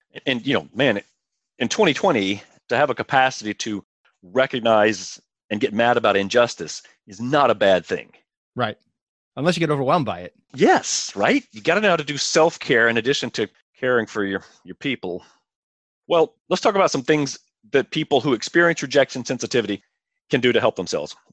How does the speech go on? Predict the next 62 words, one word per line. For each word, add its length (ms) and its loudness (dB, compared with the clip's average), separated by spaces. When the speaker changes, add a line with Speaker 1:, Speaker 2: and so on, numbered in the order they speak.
Speaker 1:
You 180 4
have 120 4
mentioned 260 2
a 40 2
couple 260 2
of 60 -2
times 480 -4
that 220 4
growth 320 2
mindset 640 0
has 140 -8
helped 240 -2
you. 80 -16
Can 160 -6
you 100 -4
tell 120 2
me 80 0
how 120 4
that 160 2
works? 380 -10
Speaker 2:
I, 100 2
I 140 0
used 260 0
to 60 2
have 100 2
a 40 0
very 180 2
fixed 280 -2
mindset. 440 -6
I 20 -8
used 200 -4
to 40 -12
be 140 -6
like, 260 -8
"If 180 -4
I 140 0
mess 240 0
up 140 2
at 100 2
work, 380 2
I 160 2
deserve 280 -2
to 60 -6
get 140 -2
fired 340 0
because 240 -8
I'm 80 -6
not 200 -2
good 100 -6
enough 140 -4
to 80 -8
have 180 -2
this 140 -8
job. 440 -2
I'm 140 -6
not 220 -4
gonna 140 -6
be 100 -6
allowed 340 -4
to 120 -10
improve," 840 -12
right? 240 -12